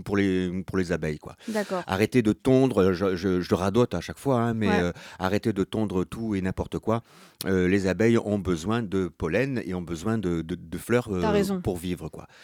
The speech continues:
Speaker 1: Donc, arrêtez de ratiboiser vos pelouses, euh, laissez des espaces, euh, avec des fleurs sauvages pour nos amis les abeilles.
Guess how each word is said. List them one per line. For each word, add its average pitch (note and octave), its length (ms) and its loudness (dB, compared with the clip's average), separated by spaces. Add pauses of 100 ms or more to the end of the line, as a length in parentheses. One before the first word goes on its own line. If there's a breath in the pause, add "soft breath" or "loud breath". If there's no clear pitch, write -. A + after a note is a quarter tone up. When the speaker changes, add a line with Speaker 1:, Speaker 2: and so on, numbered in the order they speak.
(200 loud breath)
Speaker 1:
Donc, F#2 220 -6
arrêtez G2 320 0
de G2+ 80 0
ratiboiser F#2 580 0
vos F2+ 160 -4
pelouses, E2 480 -8
euh, C2+ 800 -12
laissez C#3+ 600 4
des A2 240 0
espaces, B2 640 -2 (500 loud breath)
euh, E2+ 720 -2
avec G2+ 180 -2
des F#2 100 -4
fleurs G2+ 220 0
sauvages F#2+ 480 -2 (200)
pour A#2 220 0
nos F#2 180 2
amis F#2 360 0
les F#2 260 0
abeilles. D#2+ 420 -4